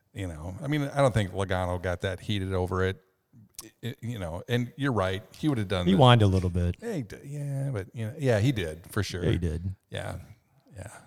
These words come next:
Speaker 1: a little bit. And it was, uh, I don't know. I fe-, actually felt worse for Chase, honestly, 'cause I, I think he had the better car.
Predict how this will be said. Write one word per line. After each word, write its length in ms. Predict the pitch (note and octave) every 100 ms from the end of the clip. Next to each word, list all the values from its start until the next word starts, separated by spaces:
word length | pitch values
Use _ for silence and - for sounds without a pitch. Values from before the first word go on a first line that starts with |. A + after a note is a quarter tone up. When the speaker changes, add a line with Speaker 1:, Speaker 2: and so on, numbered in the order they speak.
| _
Speaker 1:
a 40 | -
little 160 | F#2
bit. 120 | - -
And 140 | A2
it 120 | A2+
was, 340 | G#2 F#2 - - _ _
uh, 340 | E2 E2 D#2+ E2 - _ _ _
I 60 | F#2
don't 160 | F#2
know. 100 | F2 - - -
I 80 |
fe-, 100 | A#2
actually 260 | D3 A#2 A2
felt 280 | G2 G2 F#2
worse 260 | G2 G#2+ -
for 240 | F#2 E2 _ _ _
Chase, 500 | - - G#2 F#2+ - - _ _ _ _ - - -
honestly, 460 | F#2+ G#2 - F#2+ F2
'cause 160 | G#2 F#2
I, 240 | G#2 A2 G#2 A2+
I 40 | G2+
think 280 | A2 G#2 -
he 220 | B2 G#2+ G2+
had 240 | G2+ F2
the 60 | F2
better 240 | F#2 E2
car. 460 | - G2 G#2+ F#2